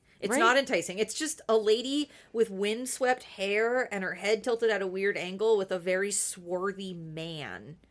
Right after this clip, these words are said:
Speaker 2: But he's not as swart-, like, the way he's described in the book is not the kind of guy to see on the cover. Like, it's not
Speaker 1: No, I think the cover guy is darker than he's described in the book.
Speaker 2: Right.
Speaker 1: Like, he's much more, like, I wanna say, like,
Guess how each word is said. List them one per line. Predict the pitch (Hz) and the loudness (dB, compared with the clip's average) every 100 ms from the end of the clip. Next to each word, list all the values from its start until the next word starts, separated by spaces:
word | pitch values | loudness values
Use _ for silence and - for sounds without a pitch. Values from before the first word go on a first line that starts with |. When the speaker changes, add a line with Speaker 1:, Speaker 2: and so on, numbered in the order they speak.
| - | -2
Speaker 2:
But | 311 | -2
he's | 311 403 453 | 6 6 6
not | 440 466 | 4 4
as | 339 | 2
swart-, | - 311 330 | 2 0 2
like, | 311 285 - - _ _ _ _ | 4 4 2 -20 _ _ _ _
the | 233 277 | 0 4
way | 302 339 | 6 6
he's | 359 370 | 4 0
described | 330 320 294 277 277 | 0 -2 4 4 4
in | 247 | 2
the | |
book | 202 202 254 - | 2 2 0 2
is | 254 220 | 2 4
not | 220 226 226 - | 2 4 2 2
the | 240 | 0
kind | 262 233 | 2 2
of | 214 | 2
guy | 208 202 196 | 4 4 4
to | 190 | 2
see | - 208 | -2 2
on | 190 175 | 4 4
the | 165 | 2
cover. | 170 143 143 | 0 0 -2
Like, | 185 185 175 - | 4 4 2 -2
it's | 220 - | -2 0
not | 226 226 226 254 | 0 2 2 4
Speaker 1:
No, | 254 | 4
I | 247 | 4
think | 330 | 0
the | 294 | -6
cover | - 240 285 | -4 -2 0
guy | 220 180 | 0 2
is | 175 156 | -2 -2
darker | 165 220 180 160 | -2 0 -2 -4
than | 160 | -4
he's | 175 170 | -8 -12
described | 170 170 170 170 | -12 -4 -4 -4
in | 135 | -12
the | |
book. | 143 185 - | -12 -10 -8
Speaker 2:
Right. | - 190 147 - | -2 0 0 0
Speaker 1:
Like, | 185 180 _ | -2 -2 _
he's | 214 240 | -4 -2
much | 277 320 - | 0 -2 -2
more, | 330 | -2
like, | 277 202 - - _ _ _ _ _ _ _ _ | 2 0 -2 -16 _ _ _ _ _ _ _ _
I | 196 | -8
wanna | 190 226 247 | -6 -6 -6
say, | - 226 202 | -2 -2 0
like, | 180 165 - - | 0 0 -6 -20